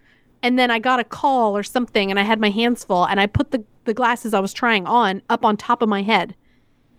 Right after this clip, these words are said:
And no, I didn't. I put it, like, in my shirt.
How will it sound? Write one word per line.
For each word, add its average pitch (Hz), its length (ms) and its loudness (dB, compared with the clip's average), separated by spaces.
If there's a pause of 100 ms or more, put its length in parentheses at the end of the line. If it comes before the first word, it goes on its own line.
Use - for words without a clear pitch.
(100)
And 208 400 0 (2500)
no, 262 380 2
I 220 80 0
didn't. 226 320 -2
I 226 40 -2
put 294 220 0
it, 294 100 2
like, 240 140 -2
in 269 100 2
my 226 100 2
shirt. - 580 -4